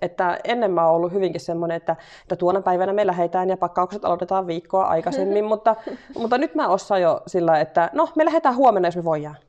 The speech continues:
Speaker 2: Joo. Ää, onko teillä tällä kesällä mitään projekteja?
Speaker 1: Hallin siivousprojekti on. Ja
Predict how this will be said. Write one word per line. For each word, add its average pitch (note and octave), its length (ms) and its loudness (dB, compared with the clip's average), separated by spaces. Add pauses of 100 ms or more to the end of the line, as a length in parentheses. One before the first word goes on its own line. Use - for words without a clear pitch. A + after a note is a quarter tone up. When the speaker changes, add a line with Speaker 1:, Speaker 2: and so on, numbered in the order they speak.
(580)
Speaker 2:
Joo. A3+ 340 -12 (960)
Ää, B3+ 300 -14
onko D4+ 220 -6
teillä B3+ 280 -4
tällä A#3+ 420 -4 (100)
kesällä G#3 580 -8 (840)
mitään G#3 360 -12
projekteja? - 760 -12 (760)
Speaker 1:
Hallin D4+ 260 2
siivousprojekti F3 1120 -2 (680)
on. F3+ 320 8 (600)
Ja G#3+ 360 0